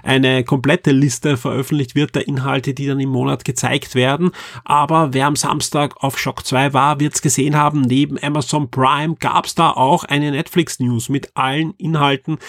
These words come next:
der letzten Wochen. Und da gab's einiges, das so nicht angekündigt war. Also wer es noch nicht gesehen hat, geht einmal auf Shock zwei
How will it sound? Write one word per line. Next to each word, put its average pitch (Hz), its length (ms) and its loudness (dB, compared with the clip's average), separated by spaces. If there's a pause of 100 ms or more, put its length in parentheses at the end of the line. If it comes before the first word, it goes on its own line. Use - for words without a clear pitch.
(140)
der 131 80 2
letzten 131 320 0
Wochen. 127 300 -4
Und 123 140 -6
da 135 60 -2
gab's 131 420 -2 (160)
einiges, 175 680 2 (220)
das 135 260 0
so 143 260 0 (180)
nicht 147 380 2
angekündigt 151 640 0
war. 110 280 2
Also 135 380 -2 (300)
wer 135 100 2
es 127 80 0
noch 147 60 4
nicht 156 160 0
gesehen 147 340 2
hat, 160 180 -2
geht 151 140 -2
einmal 147 160 0
auf 143 180 -2
Shock - 280 -6
zwei 156 360 0